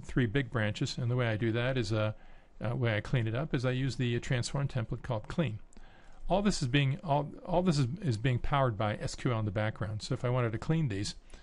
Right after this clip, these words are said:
and, uh, what I wanna do for the geometry, I wanna normalize the metric, and, uh,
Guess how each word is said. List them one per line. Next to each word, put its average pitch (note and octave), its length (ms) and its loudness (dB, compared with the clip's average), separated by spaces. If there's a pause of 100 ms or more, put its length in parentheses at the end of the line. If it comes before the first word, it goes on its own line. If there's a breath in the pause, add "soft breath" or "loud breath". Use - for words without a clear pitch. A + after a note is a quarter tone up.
(440 loud breath)
and, A2+ 420 0
uh, A2 160 0
what A#2+ 120 0
I B2+ 40 2
wanna B2 160 2
do A#2+ 80 0
for - 80 -10
the B2 80 -2
geometry, B2+ 420 0
I A2+ 40 0
wanna G#2 140 -2
normalize A2 460 -2
the A#2 80 0
metric, D3 480 -2
and, G#2+ 400 -2
uh, G#2+ 160 -2